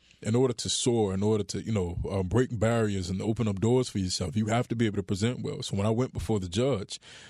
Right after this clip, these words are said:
I tell this story all the time. Um, there was a young man in there with a Rest in Peace T-shirt and basketball shorts on,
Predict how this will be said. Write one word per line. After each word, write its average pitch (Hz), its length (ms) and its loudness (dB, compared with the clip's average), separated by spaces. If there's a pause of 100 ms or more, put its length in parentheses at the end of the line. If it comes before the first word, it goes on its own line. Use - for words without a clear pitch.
(120)
I 101 80 0
tell 127 200 4
this 107 140 0
story 101 260 0
all 95 120 0
the 92 100 -2
time. 104 480 -2
Um, 104 560 0
there 110 80 4
was 110 100 0
a 107 60 0
young 113 220 2
man 113 200 2
in 107 60 0
there 107 140 2
with 101 100 -2
a 98 40 0
Rest 110 220 0
in 120 80 -2
Peace 117 200 -2
T-shirt 107 360 0
and 98 80 -2
basketball 98 500 0
shorts - 360 -8
on, - 120 -8